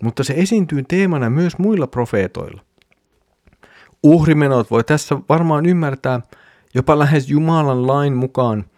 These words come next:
vietetyiksi uhreiksi, mutta pelkkä näennäismuodollisesti lähes oikein hoidettu jumalanpalvelus ei miellytä Jumalaa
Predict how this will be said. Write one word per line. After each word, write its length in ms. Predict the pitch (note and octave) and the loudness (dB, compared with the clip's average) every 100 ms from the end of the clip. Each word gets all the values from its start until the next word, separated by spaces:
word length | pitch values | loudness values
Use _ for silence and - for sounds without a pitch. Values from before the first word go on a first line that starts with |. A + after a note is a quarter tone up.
| _ _ _ _ - | _ _ _ _ -2
vietetyiksi 600 | A#2+ C#3 C3 B2 A2 - A2+ | 2 2 0 -2 -6 -6 -6
uhreiksi, 640 | C3 - B2 F#2+ - G2 - _ _ _ _ _ - - | -6 0 0 0 -6 -16 -16 _ _ _ _ _ -20 -10
mutta 180 | - B2 | -6 -4
pelkkä 380 | B2+ D3 D3 C3+ | 2 2 4 2
näennäismuodollisesti 1400 | B2+ D3+ F#3 F3+ D3 C3 C#3+ C#3+ C#3+ B2+ A2 G#2 - G#2+ - - | 4 4 4 4 4 2 2 4 4 4 2 -4 -8 -8 -10 -12
lähes 520 | - B2+ F3 A3+ F#3 - | -2 0 4 4 2 0
oikein 460 | C3+ C#3 C3+ A#2+ G#2+ | 2 2 2 0 2
hoidettu 460 | C3 B2 A2+ - | 4 4 2 -4
jumalanpalvelus 840 | G#2 A#2+ D3 B2+ G#2+ G#2 G2+ G#2+ - - | -2 2 2 2 2 0 -2 -4 -8 -2
ei 160 | E3+ | 0
miellytä 440 | F#3+ F#3 D3 G#2+ G#2 | 2 0 0 0 -2
Jumalaa 600 | A2 E3 D3 G#2 F#2 | 0 0 0 -2 -4